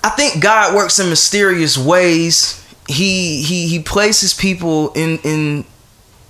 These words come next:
specific situations for specific purposes.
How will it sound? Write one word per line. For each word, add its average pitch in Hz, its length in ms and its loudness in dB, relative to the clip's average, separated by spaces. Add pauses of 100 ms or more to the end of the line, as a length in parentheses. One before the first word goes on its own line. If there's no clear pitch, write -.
(100)
specific - 720 0
situations 160 1000 0
for 143 260 0
specific - 680 -2
purposes. 107 760 -4